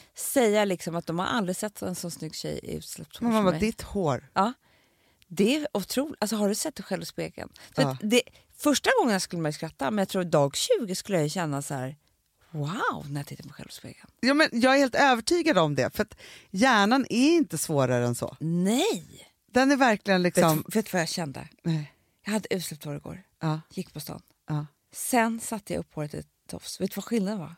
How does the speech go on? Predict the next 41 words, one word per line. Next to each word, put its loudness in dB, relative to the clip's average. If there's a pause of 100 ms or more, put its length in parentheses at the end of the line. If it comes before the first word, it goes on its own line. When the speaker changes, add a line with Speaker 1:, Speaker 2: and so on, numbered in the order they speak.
Speaker 2:
Nej. -2 (320)
Speaker 1:
Jag -16
kände -6
mig, -6 (420)
och -8
det 2
var 0
då 2
jag 0
kom -8
på -8
det. -8 (1120)
När 4
jag 6
har 2 (140)
utsläppt -4
hår -2
känner -4
jag -2
mig -4
tjock. -8
När -4
jag 2
har -2
uppsatt -6
sig -2
Speaker 2:
Va? 6 (140)
Speaker 1:
smal. 4 (200)
Ja, 6
Hanna, 2
det 2
här 4
är 2
så -4
jävla 2
Speaker 2:
Du 4
skojar 6
nu 6
Speaker 1:
sjukt. 2
Speaker 2:
att 0
det 4